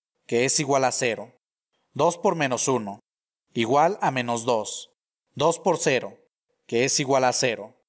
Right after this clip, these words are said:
dos por menos uno, igual a menos dos. Dos por menos uno, que es igual a menos dos. Y dos por menos uno, igual a menos dos. Continuamos. Ahora,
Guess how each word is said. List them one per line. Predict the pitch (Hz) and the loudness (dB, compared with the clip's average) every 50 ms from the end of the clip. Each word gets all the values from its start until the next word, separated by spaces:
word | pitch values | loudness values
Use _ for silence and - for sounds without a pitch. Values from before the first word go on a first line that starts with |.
| _ _ _ _ _ _ _ _ | _ _ _ _ _ _ _ _
dos | - 147 170 180 - | 0 2 2 2 2
por | - 208 180 | 0 -2 0
menos | 170 156 139 131 117 - - | 2 2 0 2 2 0 2
uno, | 135 123 113 104 98 107 - _ _ _ _ _ _ - | 2 0 0 -2 -6 -12 -16 _ _ _ _ _ _ -8
igual | - 120 117 113 139 147 160 175 214 - | -4 -2 0 2 4 4 4 2 0 -2
a | - 160 | -4 -4
menos | 131 127 120 117 117 113 110 | -2 -4 -4 -4 -4 -4 -2
dos. | 120 120 113 107 - - - - - - _ _ _ _ _ _ _ _ | 0 0 0 -2 -2 -4 -6 -6 -6 -10 _ _ _ _ _ _ _ _
Dos | - 147 175 170 | -2 0 0 0
por | - 214 190 170 | 0 -2 0 0
menos | 156 135 127 120 - - | 0 0 0 0 0 0
uno, | 135 127 113 101 98 - - _ _ _ _ _ _ _ _ _ _ - | 0 0 -2 -4 -10 -14 -16 _ _ _ _ _ _ _ _ _ _ -2
que | 123 123 123 139 | 0 2 2 2
es | 143 - 180 | 0 0 -2
igual | 170 147 151 147 147 151 165 - - | 0 2 2 4 4 2 0 0 -2
a | 165 127 | -2 -2
menos | 123 120 113 110 110 104 | -2 -2 -4 -4 -2 -2
dos. | 113 113 104 101 - - - - - _ _ _ _ _ _ _ - | -2 -2 -2 -2 -4 -6 -8 -8 -12 _ _ _ _ _ _ _ -4
Y | 120 120 | -2 -2
dos | 113 147 160 165 - | 0 2 0 0 2
por | - 190 165 | 0 0 0
menos | 151 139 123 120 113 - - | 0 0 0 0 0 2 2
uno, | 131 120 110 101 101 113 - _ _ _ _ _ _ _ _ _ | 2 2 0 -2 -6 -10 -14 _ _ _ _ _ _ _ _ _
igual | - 123 120 113 135 151 165 180 202 233 - | -2 -2 0 2 4 4 4 4 2 0 -2
a | 196 151 | -2 -2
menos | 135 127 117 117 117 110 107 | -2 -2 -4 -4 -4 -2 0
dos. | 123 117 107 104 - - - - - _ _ _ _ _ _ _ _ _ _ _ _ _ _ _ _ _ _ _ _ _ _ _ _ _ _ _ _ _ _ _ _ _ | 0 0 0 -2 -4 -8 -8 -10 -12 _ _ _ _ _ _ _ _ _ _ _ _ _ _ _ _ _ _ _ _ _ _ _ _ _ _ _ _ _ _ _ _ _
Continuamos. | - 160 160 160 180 185 175 151 131 110 110 117 - - - - - _ _ _ _ _ _ _ _ _ _ _ _ _ _ | -4 -2 -2 -2 -2 0 0 0 0 0 -4 -12 -16 -16 -16 -18 -20 _ _ _ _ _ _ _ _ _ _ _ _ _ _
Ahora, | - 131 143 143 139 123 117 - - - - | -2 2 2 2 2 2 0 -2 -6 -12 -18